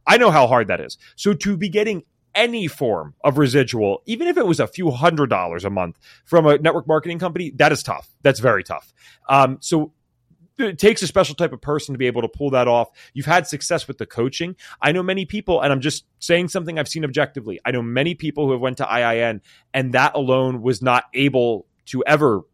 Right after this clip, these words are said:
help, have, uh, help them have a sustainable business. And you still were able to figure out the business side with that, even without maybe all the tools that you could have had. So,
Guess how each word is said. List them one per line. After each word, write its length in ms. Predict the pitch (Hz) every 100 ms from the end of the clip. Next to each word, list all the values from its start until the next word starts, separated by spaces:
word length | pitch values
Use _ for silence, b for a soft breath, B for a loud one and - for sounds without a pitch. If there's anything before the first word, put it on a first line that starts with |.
| -
help, 360 | - 127 123 120
have, 260 | 123 117 - -
uh, 140 | 117
help 200 | 120 -
them 100 | 127
have 180 | 117 110
a 40 |
sustainable 460 | - 110 120 110 101
business. 440 | 127 123 110 98 B B B
And 160 | 143 147
you 80 |
still 320 | 139 - 185 160
were 140 | 135
able 280 | 123 120 117
to 340 | - 120 110 _
figure 240 | - 131 127
out 120 | 117
the 80 | 113
business 380 | 123 113 110 -
side 240 | 120 107
with 220 | 117 127
that, 260 | 120 107 - _
even 240 | 147 127 123
without 320 | 117 127 113
maybe 220 | 120 113
all 160 | 104 113
the 100 | 107
tools 320 | - 113 101
that 120 | 104
you 100 | 95
could 140 | - 101
have 100 | -
had. 300 | 131 117 -
So, 200 | 120